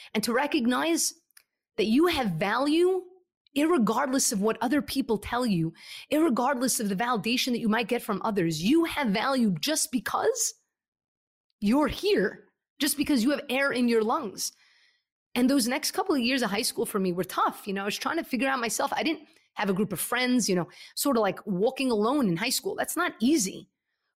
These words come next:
But it granted me the greatest opportunity in the world, the chance to fall in love with me for me, for me. Not because I wanted to be in that group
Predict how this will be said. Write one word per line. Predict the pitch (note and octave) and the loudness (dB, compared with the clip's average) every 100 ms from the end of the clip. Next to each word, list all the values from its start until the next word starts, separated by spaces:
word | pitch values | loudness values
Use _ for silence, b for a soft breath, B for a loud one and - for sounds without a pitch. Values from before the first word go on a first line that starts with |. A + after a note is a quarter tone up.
| - | -10
But | E3 A3+ D#4 - _ _ _ _ _ _ _ - | -4 -2 -4 -8 _ _ _ _ _ _ _ -6
it | F3 | -2
granted | A#3 C#4 D4+ B3+ | 0 2 2 2
me | C#4+ | 4
the | G3 D#3+ | 2 0
greatest | - - A3+ A3+ C4 C#4+ D#4+ - - - - _ _ _ _ _ _ _ _ G#3+ | -8 -6 -2 2 4 4 2 0 -4 -6 -12 _ _ _ _ _ _ _ _ -6
opportunity | G#3+ A3+ - - C4+ C4+ C4 | -2 -2 0 2 2 2 0
in | G#3+ | 2
the | F3+ | 0
world, | D#3+ F3 F3+ D#3 F3 - _ _ _ _ _ - | 0 0 0 -2 -6 -14 _ _ _ _ _ -8
the | |
chance | G#3+ - C4+ D4+ E4 - - | -4 0 0 2 2 2 -4
to | - | -6
fall | F#3+ B3 B3 | -2 0 2
in | A3 G3 | 2 0
love | G3+ C#4+ A3+ F3 | 0 0 -2 -6
with | F3+ - | -6 -4
me | G3+ A#3 D4+ D4 | 0 4 4 2
for | - G#3 F#3 | -2 -2 0
me, | F3+ A3 C#4+ - - - _ | 2 4 4 0 -4 -20 _
for | - A3 | -6 0
me. | G#3+ D4 E4 F#3 - _ _ _ _ B B B - | 4 4 4 0 -8 _ _ _ _ B B B -2
Not | B3 C#4+ | 0 0
because | D#4+ D4+ | -2 0
I | C#4 | 0
wanted | B3 B3+ B3+ | 0 0 0
to | G3 | -2
be | B3 | 0
in | A3 | 0
that | A#3 A#3+ - | -2 -4 -6
group | A#3 B3 A#3 | 0 0 0